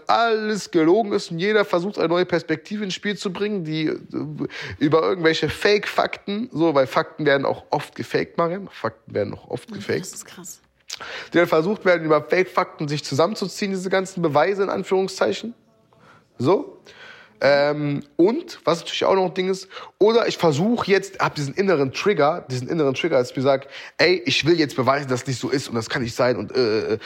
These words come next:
Speaker 1: aber wofür? Das sind zwei Sachen, am Ende des Tages, sie kosten mich wieder Energie, sie kosten mich Zeit, sie kosten mich Kraft. Für was? Für irgendein Internet-Game, weißt du? Für, und für
Speaker 2: Mhm.
Speaker 1: die, sorry, not sorry, so für die ist das ja alles so ein bisschen auch ein Game.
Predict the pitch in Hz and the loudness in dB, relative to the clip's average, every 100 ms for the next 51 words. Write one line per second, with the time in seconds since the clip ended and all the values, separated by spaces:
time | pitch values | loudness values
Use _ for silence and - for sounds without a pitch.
0 | - - 170 202 202 - 254 139 135 - | -6 0 2 2 -2 0 0 0 -2 0
1 | 196 196 - 196 160 165 180 170 185 175 | 2 2 -2 -2 -2 0 0 0 0 0
2 | 170 170 185 185 165 160 139 147 202 175 | -4 -2 -2 -2 -2 0 2 2 -2 -4
3 | - 160 147 131 208 170 143 165 - 127 | -6 -4 -4 -2 -2 -2 -4 -4 -4 -8
4 | - 202 - - 143 117 127 135 - - | -4 -4 -4 -2 0 2 2 2 -4 -18
5 | _ _ _ _ _ _ _ _ - 135 | _ _ _ _ _ _ _ _ -2 2
6 | 170 165 135 135 127 117 101 - 92 87 | 2 2 -2 -2 2 2 2 0 0 0
7 | - 170 - 147 160 - - 165 - 131 | 2 0 0 -2 -2 -4 -2 -2 0 -2
8 | 190 220 196 285 - 147 180 156 143 196 | 0 0 0 -2 -4 0 2 2 2 2
9 | 170 156 - 151 190 175 165 156 151 156 | 4 2 -2 -4 -4 -4 0 2 2 2
10 | - 131 147 - 135 113 117 107 107 107 | -2 -4 -4 -4 0 0 -2 0 0 -2